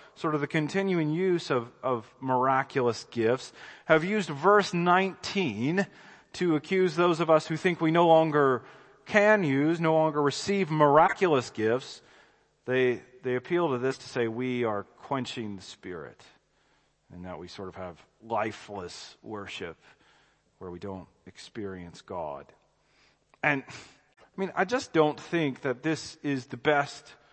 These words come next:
that is the best understanding of what Paul said here, and that it takes a modern debate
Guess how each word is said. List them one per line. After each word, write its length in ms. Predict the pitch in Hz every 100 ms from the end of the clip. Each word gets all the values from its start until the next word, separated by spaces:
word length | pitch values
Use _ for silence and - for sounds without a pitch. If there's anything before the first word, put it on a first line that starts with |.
| _ _ _ -
that 260 | 135 135 135
is 140 | 110
the 80 | 113
best 300 | 120 123 -
understanding 720 | 123 117 - 147 143 127 110 -
of 160 | 117
what 240 | 127 120 -
Paul 300 | 156 143 135
said 260 | - 240
here, 180 | 180 127
and 220 | 120 156
that 220 | 185 170 - - - - _
it 180 | 175 170 - _ -
takes 320 | 220 226 220
a 60 | 185
modern 420 | 175 185 190 180
debate 540 | 156 135 135 110 135